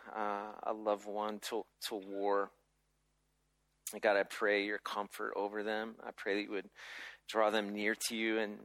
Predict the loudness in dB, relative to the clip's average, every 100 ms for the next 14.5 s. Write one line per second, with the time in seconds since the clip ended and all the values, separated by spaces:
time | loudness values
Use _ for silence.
0 | -16 -16 -10 -8 -8 -6 0 2 2 2
1 | 0 -2 -4 -4 4 4 4 -2 0 -2
2 | -2 0 4 4 0 -8 -6 -4 -2 -4
3 | -8 _ -18 -18 -18 -4 2 2 2 0
4 | 2 0 2 2 0 0 -4 -6 -10 -10
5 | 2 4 4 4 2 0 -2 -8 -12 -18
6 | -18 -16 -8 -4 -4 -4 -6 -6 0 0
7 | 0 -6 -16 -12 -12 -12 _ -8 -6 -4
8 | -6 -8 -10 -14 -6 -2 0 0 -2 -2
9 | -2 0 2 4 2 2 2 2 0 -8
10 | -20 _ -14 -10 -8 -8 -10 -18 _ -20
11 | -14 -14 _ -12 -10 -6 0 0 -2 -8
12 | -2 -2 -2 -6 -8 -6 -6 -6 _ -20
13 | -18 -18 -20 _ _ -12 -12 -14 -10 -4
14 | 2 2 4 2